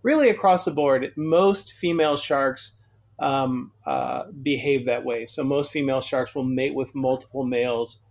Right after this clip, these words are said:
for their litters. There are some exceptions to that, of course,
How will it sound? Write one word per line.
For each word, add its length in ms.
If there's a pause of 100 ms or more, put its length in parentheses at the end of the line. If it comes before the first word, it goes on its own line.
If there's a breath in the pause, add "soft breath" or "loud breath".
(120)
for 240
their 160
litters. 300
There 100
are 80
some 180
exceptions 500
to 100
that, 180
of 140
course, 400